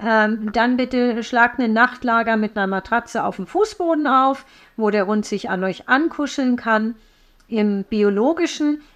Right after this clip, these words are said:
gibt es nicht umsonst diesen Begriff der Nestwärme, die tatsächlich von dem Welpen gebraucht wird, weshalb sich die Welpen auch ganz, ganz oft, zum Beispiel, wenn man längere Haare hat, egal ob Mann oder Frau,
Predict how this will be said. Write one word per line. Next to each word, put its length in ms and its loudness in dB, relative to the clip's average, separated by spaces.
gibt 240 -2
es 140 -4
nicht 260 -2
umsonst 560 0
diesen 240 0
Begriff 420 -4
der 280 -4
Nestwärme, 1500 0
die 120 -2
tatsächlich 720 -4
von 160 2
dem 240 0
Welpen 360 0
gebraucht 640 0
wird, 260 -2
weshalb 360 -2
sich 140 -2
die 200 -2
Welpen 320 0
auch 180 -4
ganz, 340 0
ganz 260 -2
oft, 280 -6
zum 160 -4
Beispiel, 360 2
wenn 100 -2
man 140 0
längere 460 0
Haare 320 4
hat, 180 -2
egal 340 0
ob 100 -2
Mann 240 0
oder 200 -2
Frau, 380 -2